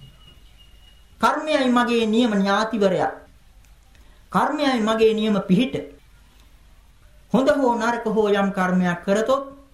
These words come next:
එහි විපාකයක් මා බලාපොරොත්තු විය යුතුයි. ඒ කර්මයට උරුමකාරයා මමයි.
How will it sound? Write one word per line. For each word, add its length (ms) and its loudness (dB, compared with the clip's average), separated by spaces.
එහි 160 6
විපාකයක් 680 -2
මා 220 0
බලාපොරොත්තු 600 -2
විය 220 0
යුතුයි. 400 -4
ඒ 140 -2
කර්මයට 500 0
උරුමකාරයා 760 0
මමයි. 320 -4